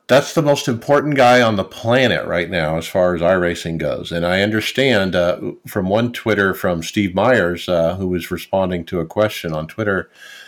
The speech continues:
uh, that they per-, pretty much vacated the Boston offices to the co-, due to the coronavirus. So he,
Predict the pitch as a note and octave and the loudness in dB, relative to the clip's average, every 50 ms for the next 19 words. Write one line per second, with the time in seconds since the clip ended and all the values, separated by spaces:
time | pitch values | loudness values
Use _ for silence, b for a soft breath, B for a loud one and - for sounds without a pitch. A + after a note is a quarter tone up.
0 | B B B B B B - - G2 F#2 F#2 F2+ F2+ F2 F2 E2+ - _ _ _ | B B B B B B 0 2 4 6 6 6 4 4 2 0 -4 _ _ _
1 | - A#2+ A#2 A2+ G#2+ - C3 C3+ B2 - - E3 F3+ F#3+ - - - _ - F#3 | 0 2 2 2 4 2 0 0 0 -2 2 2 2 2 2 -2 -10 _ -2 0
2 | G3 G#3 D#3 B2+ B2 - - G#2 F#2+ A2+ A#2+ B2 A#2+ - C3+ B2+ B2+ A#2 A2+ G2 | 2 4 4 4 2 2 0 -2 2 2 2 2 2 2 4 4 6 4 4 0
3 | F#2+ - D#2+ G2 G2+ G#2 G#2+ - - - F#2+ F2+ F2 - - G2+ G#2+ C3 C#3 - | -2 2 4 6 6 6 6 2 -2 -4 -2 -2 -2 0 2 4 4 4 4 0
4 | G#2 - - F#2 F2 F2 F2+ - - - - - G#2 E2 F#2 F2 E2 - A2+ F2 | -6 -8 -6 -6 -6 -6 -6 -8 -10 -8 -6 -4 -4 -2 -2 -4 -4 -4 -6 -8
5 | - - _ - _ _ A2+ G2+ G#2+ A2 G#2 G2+ F2 E2+ - - - G2+ G2 F2+ | -8 -10 _ -20 _ _ -6 -2 -2 0 0 0 -2 -2 -6 -4 -4 -2 -2 -2
6 | F2 D#2 F2+ G#2+ A#2 G#2+ F#2+ E2+ - - - A#2 G#2 G2 F#2+ F#2 B B B B | 0 2 4 4 4 2 0 -2 -6 -6 0 0 2 2 0 -2 B B B B
7 | B B B B B - - - - F3 E3+ E3 E3 E3 D#3+ - | B B B B B -12 -8 -2 0 0 2 2 2 0 0 -4